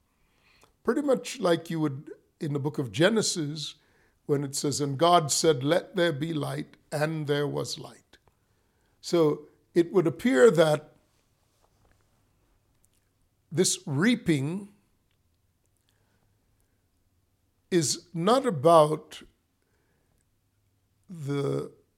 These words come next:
the message we're used to thinking about,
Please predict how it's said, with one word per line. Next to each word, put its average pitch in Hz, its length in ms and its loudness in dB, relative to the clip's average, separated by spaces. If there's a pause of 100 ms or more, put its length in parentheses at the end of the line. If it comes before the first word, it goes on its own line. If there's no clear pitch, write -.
(1200)
the 147 120 -4
message 180 500 -2
we're 160 160 -2
used 151 460 -4
to 143 60 -10
thinking 180 520 -10
about, 120 380 -16